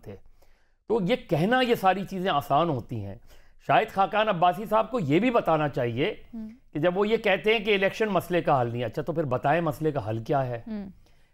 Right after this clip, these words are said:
Speaker 1: फिर ये बताएं और खुलकर बात करें ना कि, कि वो, वो इस सिस्टम का हिस्सा कब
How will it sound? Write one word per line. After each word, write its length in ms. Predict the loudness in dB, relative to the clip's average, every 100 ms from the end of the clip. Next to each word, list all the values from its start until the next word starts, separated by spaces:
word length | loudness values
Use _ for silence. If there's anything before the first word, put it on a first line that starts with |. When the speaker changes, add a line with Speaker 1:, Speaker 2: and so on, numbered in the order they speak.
| _ -4
Speaker 1:
फिर 100 | 0
ये 120 | 2
बताएं 460 | 2 2 4 4 4
और 140 | 0
खुलकर 400 | 2 0 4 4
बात 280 | 4 2 0
करें 180 | -6 -2
ना 160 | 0 -2 -4 -20 -20 -20 -20 _ _
कि, 200 | 2 4 2 -2 -14 0
कि 140 | 2
वो, 640 | 2 2 4 6 6 4 -2
वो 180 | 0 2
इस 140 | 2 -2
सिस्टम 340 | -4 -2 0
का 100 | 0
हिस्सा 280 | 0 2 2
कब 180 | 2